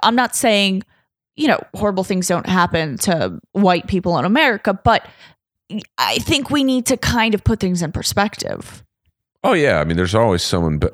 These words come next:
Speaker 2: uh, worse off than you.
Speaker 1: Right. And I don't think that's the best way to live. But honestly, the reason I will never be a victim and the reason that there's nothing that could happen to me that would keep me down is because I always think there is someone out there who's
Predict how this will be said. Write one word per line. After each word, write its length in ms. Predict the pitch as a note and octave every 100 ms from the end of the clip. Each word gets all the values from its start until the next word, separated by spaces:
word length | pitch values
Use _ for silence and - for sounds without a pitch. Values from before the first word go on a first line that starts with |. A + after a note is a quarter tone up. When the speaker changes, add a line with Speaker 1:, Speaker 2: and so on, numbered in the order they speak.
| _
Speaker 2:
uh, 340 | D2+ C#2+ A#1 G1+ - - -
worse 340 | F#2+ G#2 F#2 F2
off 280 | C#2 -
than 120 | C#2 B1+
you. 180 | G1+ - - _ - - - -
Speaker 1:
Right. 240 | A3+ F#3 -
And 120 | A3
I 60 | A#3
don't 220 | A#3+ D4+
think 160 | E4 A#3+
that's 160 | A3
the 80 | G3+
best 200 | G#3+ A3
way 120 | C4
to 80 | B3+
live. 300 | C4 B3+ A3+
But 180 | G#3+ G3+
honestly, 480 | F3 G3+ A#3+ B3+ A#3+
the 120 | F#3
reason 320 | F3+ F3 G3
I 120 | F3
will 140 | E3+ E3+
never 260 | E3+ E3+ F3+
be 140 | E3+
a 80 | D#3+
victim 720 | F3+ F3+ - A3 A3+ A3+ A#3 _ -
and 160 | E3+
the 80 | F3
reason 400 | D#3+ E3+ D3+ E3+
that 160 | E3 D#3+
there's 200 | D#3+ -
nothing 440 | F3 F3 E3+ -
that 200 | - F3+
could 100 | -
happen 260 | F3+ A#2 F3
to 80 | F#3
me 100 | E3+
that 120 | D#3
would 180 | D#3 C3 -
keep 180 | - F3+
me 140 | F3
down 380 | E3 A2 A#2 C#3
is 140 | F#3 F3+
because 320 | F#3 G3 E3
I 100 | E3
always 320 | E3 E3 -
think 400 | - F#3+ E3+ - - - _ _ _ _ _ _ -
there 200 | F#3+ F3
is 100 | F#3
someone 340 | F3+ E3 D#3
out 180 | F2 -
there 140 | -
who's 340 | F#3 E3+ -